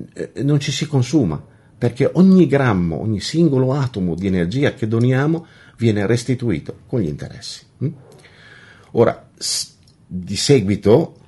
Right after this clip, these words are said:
alla, alla fine del, del, delle mie parole, se lo desiderate, vi mostro, vi, vi lascio in sovraimpressione una formula per pregare.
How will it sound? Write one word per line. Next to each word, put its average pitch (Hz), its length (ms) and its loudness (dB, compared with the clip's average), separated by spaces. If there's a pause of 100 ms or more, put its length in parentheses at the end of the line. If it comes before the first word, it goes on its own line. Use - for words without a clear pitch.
(100)
alla, 82 400 -8
alla 80 160 -14
fine 92 340 -2
del, 80 800 -6
del, 80 220 -10
delle 73 340 -8
mie 82 140 -4
parole, 95 680 0
se - 280 0
lo 123 120 4
desiderate, 98 920 0
vi 127 160 0
mostro, 127 560 0
vi, 85 240 -4 (380)
vi 71 420 -10
lascio 95 320 -4
in 78 100 -6
sovraimpressione 110 880 -4 (180)
una 110 200 2
formula 113 540 2
per 95 200 -4
pregare. 76 580 -4